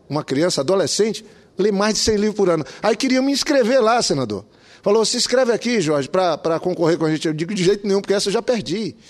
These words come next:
E fico feliz de ter perdido." Criança que lê quarenta livros por ano, cinquenta livros lá, é medalha de bronze. E é uma paixão pela leitura. Consegui uma doação de mais cento e poucos títulos,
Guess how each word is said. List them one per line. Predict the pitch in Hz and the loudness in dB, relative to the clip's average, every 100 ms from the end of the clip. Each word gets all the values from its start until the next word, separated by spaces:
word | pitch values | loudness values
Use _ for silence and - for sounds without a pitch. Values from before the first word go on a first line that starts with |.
| - | -8
E | 185 | -6
fico | 208 - | -6 -2
feliz | 220 269 | 0 0
de | 254 | 0
ter | 196 | -2
perdido." | 151 120 104 95 - _ _ - _ - _ | -4 -6 -6 -12 -14 _ _ -20 _ -20 _
Criança | - 175 220 220 | 0 2 2 0
que | 170 | 2
lê | 190 185 | 2 2
quarenta | 180 175 170 147 | 2 0 0 0
livros | 165 143 | 0 -2
por | 135 123 | -2 0
ano, | 160 131 | 0 -2
cinquenta | - 135 151 147 123 | -4 -4 -4 -2 -2
livros | 156 131 | -2 0
lá, | 147 214 | 0 0
é | 180 | 0
medalha | 175 175 180 | 0 0 0
de | 170 | 0
bronze. | 156 170 175 110 - - _ _ _ _ _ _ _ _ _ _ _ _ _ _ _ | 0 0 0 -4 -10 -18 _ _ _ _ _ _ _ _ _ _ _ _ _ _ _
E | 214 240 | 0 2
é | |
uma | 240 247 | 2 0
paixão | 254 233 - 254 | 0 -2 0 0
pela | 233 175 | 2 0
leitura. | 160 143 - 123 104 - _ _ _ _ - | 2 -2 -2 -4 -4 -10 _ _ _ _ -4
Consegui | 214 202 180 196 | -2 -2 0 0
uma | 196 170 | 2 2
doação | 170 156 - 165 | 0 0 0 -2
de | 143 | -2
mais | 143 147 | -4 -2
cento | - 220 196 | 0 0 -2
e | |
poucos | - 170 - 139 120 - - _ | -2 -2 -2 -4 -4 -8 -14 _
títulos, | - 240 277 254 - | -4 -2 -2 -4 -6